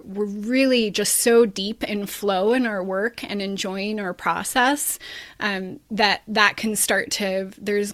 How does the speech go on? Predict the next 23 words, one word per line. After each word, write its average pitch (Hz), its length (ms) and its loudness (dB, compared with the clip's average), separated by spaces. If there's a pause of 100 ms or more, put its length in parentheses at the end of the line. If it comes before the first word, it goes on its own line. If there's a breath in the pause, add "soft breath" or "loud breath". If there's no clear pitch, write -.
(140)
there's 214 220 4
glimpses 226 960 0
where 202 180 -2
those 196 460 -4
moments 196 640 -4
of 180 180 -4
comparison 208 720 -2
and 165 140 -6
inner 202 280 -8
critic 220 460 -2 (260 loud breath)
are 214 100 0
completely 220 520 0
off 202 220 0
the 175 80 -4
table 180 520 -4
because 202 360 -4
we're 196 120 -4
so 202 300 -2
absorbed 185 500 -4
in 190 100 -6
the 180 100 -8
present - 360 -8
moment. 180 480 -6